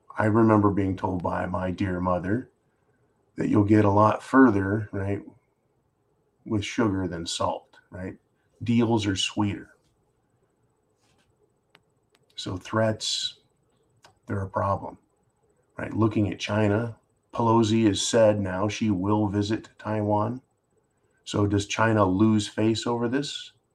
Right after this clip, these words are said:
or do they stand up and do what they said they're gonna do and shoot down American craft? War can start like that.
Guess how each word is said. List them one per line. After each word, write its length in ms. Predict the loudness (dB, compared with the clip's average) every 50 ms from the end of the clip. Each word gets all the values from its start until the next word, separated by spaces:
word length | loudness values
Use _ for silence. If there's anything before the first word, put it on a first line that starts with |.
| _ _ _ _ -4
or 140 | 0 2 4
do 100 | 4 4
they 140 | 2 0 -2
stand 460 | -4 -4 -4 -4 -2 -2 -2 -2 -2
up 280 | 0 -2 -2 -4 -6 _ _ _ _ _ _ _ _ _ _ _ _ _ _ _ _ _ _ _ _ _ _ _ _ -10 -6
and 160 | -4 -2 0
do 120 | 2 2
what 140 | 2 0 -2
they 120 | -4 -6 -8
said 220 | -6 -8 -6 -6
they're 100 | -4 -4
gonna 160 | -2 -2 -2
do 380 | 0 0 2 0 0 -2 -8 -12 -14
and 300 | -12 -10 -10 -10 -12 -14
shoot 420 | -14 -12 -6 -2 -2 -2 -2 -4 -8 _ -4 -2
down 500 | 0 2 2 0 -2 -4 -8 -12 -14 _ _ _ _ _ _ _ -8
American 500 | -6 -6 -4 -4 -6 -6 -8 -10 -10 -8
craft? 460 | -6 -6 -6 -6 -8 -14 -18 _ _ _ _ _ _ _ _ _ _ _ _ _ _ _ _ _ _ _ _ _ _ _ _ _ _ _ _ _ _ _ _ _
War 300 | 0 2 6 6 6 4
can 180 | 4 0 0 0
start 500 | 0 0 0 2 2 2 0 -2 -8 -18 _ _ _ _ _ -10 -10 -10 -12 _ _ _ _ -14
like 260 | -10 -10 -10 -8 -8
that. 400 | -8 -6 -6 -8 -10 _ _